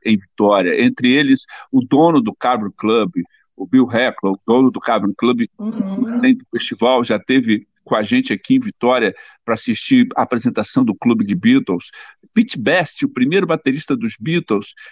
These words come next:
Speaker 1: veio duas vezes de Liverpool pra tocar com a gente no Brasil. Só veio ao Brasil exclusivamente pra tocar com uma banda do Espírito Santo. É uma loucura isso. E, e, e Tony Sheridan.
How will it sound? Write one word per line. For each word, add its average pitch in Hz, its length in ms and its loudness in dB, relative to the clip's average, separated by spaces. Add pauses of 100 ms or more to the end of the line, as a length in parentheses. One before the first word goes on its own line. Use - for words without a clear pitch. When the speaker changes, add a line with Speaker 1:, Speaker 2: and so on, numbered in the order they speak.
(160)
Speaker 1:
veio 151 180 2
duas 180 400 0 (100)
vezes 131 500 0
de 110 200 -6
Liverpool 120 480 2
pra 139 100 0
tocar 120 380 -2
com 104 140 -2
a 92 40 0
gente 110 400 0 (340)
no 240 120 6
Brasil. 131 580 2 (200)
Só - 180 0
veio 143 220 2
ao 143 80 4
Brasil 120 380 2
exclusivamente 127 680 0
pra 139 80 -2
tocar 117 300 -2
com - 120 -6
uma 101 80 2
banda 107 380 2
do 98 180 -4
Espírito - 400 -4
Santo. 113 380 0
É - 40 0
uma 190 140 2
loucura 156 500 2
isso. 120 300 0
E, 139 440 4
e, 156 40 -2
e 156 40 -10
Tony 190 240 -2
Sheridan. 151 580 0